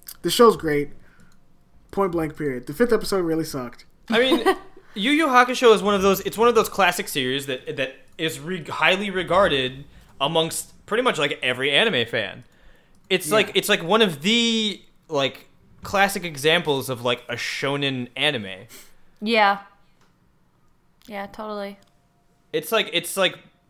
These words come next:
Speaker 2: kind of like, it's in this, it fits in the same vein of being a classic of, like, Dragon Ball Z. And so, like, everyone thinks about, like, the, the, the ones that we watched when,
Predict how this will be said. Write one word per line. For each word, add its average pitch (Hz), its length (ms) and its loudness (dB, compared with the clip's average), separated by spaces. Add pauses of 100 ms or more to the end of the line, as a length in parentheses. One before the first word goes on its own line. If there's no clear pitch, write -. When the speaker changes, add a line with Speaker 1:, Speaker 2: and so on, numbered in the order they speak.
(200)
Speaker 2:
kind 190 200 0
of 175 120 -6
like, 185 280 0
it's 139 140 -6
in 180 120 -2
this, 165 260 -4
it 165 140 -4
fits 214 280 -2
in 220 80 -4
the 180 80 -2
same 190 300 0
vein 165 200 4
of 139 140 -6
being 143 140 -2
a 127 60 -8
classic 147 380 -4
of, 110 140 -8
like, 117 260 -8
Dragon 110 300 -10
Ball 139 160 -2
Z. 156 320 -6
And 104 120 -10
so, 147 180 -4
like, 127 180 -6
everyone 202 340 -2
thinks 185 220 -8
about, 156 220 -2
like, 127 240 -8
the, 135 140 -6
the, 131 300 -6 (320)
the 151 120 -8
ones 196 260 -6
that 202 80 -4
we 160 140 -4
watched 139 500 -4 (400)
when, 135 460 -10